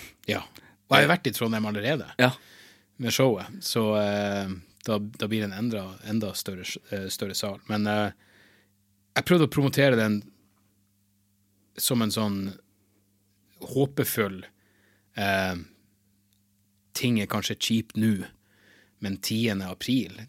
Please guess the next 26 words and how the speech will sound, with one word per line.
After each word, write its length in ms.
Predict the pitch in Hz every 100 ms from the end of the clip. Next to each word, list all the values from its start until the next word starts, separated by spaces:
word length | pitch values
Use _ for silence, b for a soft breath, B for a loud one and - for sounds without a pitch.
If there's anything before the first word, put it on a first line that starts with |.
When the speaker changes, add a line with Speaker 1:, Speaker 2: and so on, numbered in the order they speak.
| -
Speaker 1:
da 240 | 107 107 98
er 240 | 98 92
det 200 | 87 - - - _ _ _ _ _ _ _ _ _ _ _ _ _ -
alle 220 | - 95 92
er 80 | 95
Speaker 2:
Ja, 40 |
det 40 |
er 160 | 120 127
Speaker 1:
virusfri, 520 | - 101 - 123 -
Speaker 2:
gøy, 120 | 101 92
Speaker 1:
alt 200 | 87 123
er 20 |
Speaker 2:
ja. 60 | 95
Speaker 1:
under 140 | 95
kontroll, 640 | - 95 - 113 123 135 123
Speaker 2:
Mm. 200 | 113 95
Speaker 1:
det 60 |
er 40 | 87
ikke 100 | 92
noe 40 | 82
mer 140 | -
Trump, 500 | - 95 110 117 - -
det 120 | 95
er 80 | 87
en, 120 | 87
eh, 280 | 90 90